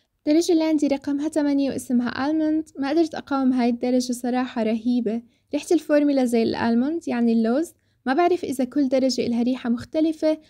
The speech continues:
ولا كلهم ريحتهم هيك. الترطيب تاعه مش كتير عالي، بس يعني منيح. ما تتوقعوا ترميم، بس بيعطي ترطيب خفيف. الفينش تاعته إلها لمعة كتير خفيفة،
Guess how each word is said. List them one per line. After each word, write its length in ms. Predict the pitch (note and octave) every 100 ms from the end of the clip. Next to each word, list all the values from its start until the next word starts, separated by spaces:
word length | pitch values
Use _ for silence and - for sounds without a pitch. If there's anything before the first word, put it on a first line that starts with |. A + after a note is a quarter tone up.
| _
ولا 180 | - C#4+
كلهم 340 | D4 D4 C#4 B3
ريحتهم 500 | A#3+ A#3 A#3 A#3 G#3+
هيك. 360 | G#3+ - _ _
الترطيب 460 | - C4+ D4 E4+
تاعه 240 | - D4+ C#4+
مش 200 | C#4+ -
كتير 340 | D4+ - C#4+
عالي، 340 | C4 C4+ C4
بس 220 | B3+ A#3+ B3+
يعني 240 | A#3+ A#3
منيح. 440 | A3+ A#3 D#4+ -
ما 100 | C#4+
تتوقعوا 560 | D#4+ F4+ E4 D#4 D4+ C#4
ترميم، 520 | C#4 C#4+ C4 C4+ C#4
بس 220 | B3+ B3+
بيعطي 540 | C4 C4 C4 C4 C4 C4
ترطيب 420 | C4 A#3+ C4+ A#3
خفيف. 520 | A#3+ - - A#3 - F4+
الفينش 380 | A#3+ D4 E4+
تاعته 420 | - D4 D4 D4 -
إلها 240 | B3 B3+
لمعة 320 | C4 B3+ B3
كتير 320 | B3+ - C4
خفيفة، 540 | B3+ - C#4 C#4+ C#4+